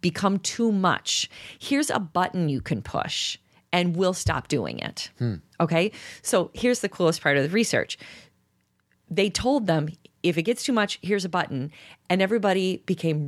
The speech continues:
Speaker 1: really relieved. And nobody used the button. But
Speaker 2: Oh, wow.
Speaker 1: their heart rate decreased.
Speaker 2: Interesting.
Speaker 1: So what that means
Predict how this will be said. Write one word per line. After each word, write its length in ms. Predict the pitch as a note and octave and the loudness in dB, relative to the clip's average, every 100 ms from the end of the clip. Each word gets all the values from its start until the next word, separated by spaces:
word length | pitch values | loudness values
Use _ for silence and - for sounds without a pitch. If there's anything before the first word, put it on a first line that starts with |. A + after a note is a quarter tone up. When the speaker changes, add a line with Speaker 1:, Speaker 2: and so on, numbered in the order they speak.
| C#3 | -2
Speaker 1:
really 560 | D#3+ G3+ A3 A#3+ A#3+ | 0 2 2 2 2
relieved. 720 | A3 G3+ D#3+ C#3 G#2+ - - - _ _ _ _ _ _ _ - | 2 2 4 2 -2 -6 -10 -12 _ _ _ _ _ _ _ -2
And 280 | D#3+ D3+ C#3+ | 0 0 2
nobody 640 | D3+ D#3+ F3 F#3 G3 F#3+ - | 2 2 2 2 0 -2 -2
used 440 | D#3+ D#3 D3+ - | 2 2 0 -6
the 60 | C#3 | -4
button. 460 | C3 - B2 E2+ - _ _ _ | -2 -2 -6 -10 -12 _ _ _
But 480 | - D3+ - - - - | 0 0 -2 -6 -8 -4
Speaker 2:
Oh, 160 | G2+ G2 | -4 -2
wow. 180 | F#2+ | -2
Speaker 1:
their 160 | - D#3+ | 0 0
heart 520 | D3+ - F#3+ F#3+ F#3+ - | 0 -2 2 2 0 0
rate 300 | D3+ C3+ - - | 0 0 -4 0
decreased. 680 | D3+ - - - - - - _ - | 0 2 -4 -4 -8 -8 -10 _ -10
Speaker 2:
Interesting. 480 | G#2 G2 D#2 - G#1 F#2+ - - | -8 -6 -8 -10 -12 -12 -14 -10
Speaker 1:
So 300 | - - G3 | -4 0 2
what 420 | F3+ F3 G#3+ C#4 | 0 0 -2 0
that 240 | C#4+ C#4+ - | 0 0 0
means 800 | A3 A#3+ D3 A#2 D#3+ G#3+ - | 2 2 2 0 -4 -4 -8